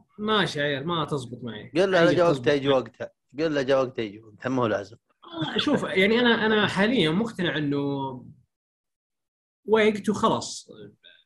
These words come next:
Speaker 2: مم.
Speaker 1: حقرع. يعني
Speaker 2: مم.
Speaker 1: بحكم إن القرع هي صفة سائدة في عائلتنا.
Speaker 2: إي، آه.
Speaker 1: فتعرف أنت you prepare yourself.
Speaker 2: اللي متقبل بس تتحرى ال-، اليوم ي-،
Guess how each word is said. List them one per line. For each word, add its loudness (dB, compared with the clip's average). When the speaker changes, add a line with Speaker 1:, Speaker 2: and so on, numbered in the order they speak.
Speaker 2:
مم. -2
Speaker 1:
حقرع. -2
يعني -2
Speaker 2:
مم. 2
Speaker 1:
بحكم 0
إن 2
القرع -4
هي -2
صفة -6
سائدة -4
في -12
عائلتنا. -8
Speaker 2:
إي، 2
آه. 2
Speaker 1:
فتعرف -4
أنت 2
you 2
prepare -2
yourself. -8
Speaker 2:
اللي 4
متقبل 4
بس 4
تتحرى 2
ال-، -6
اليوم 4
ي-، 0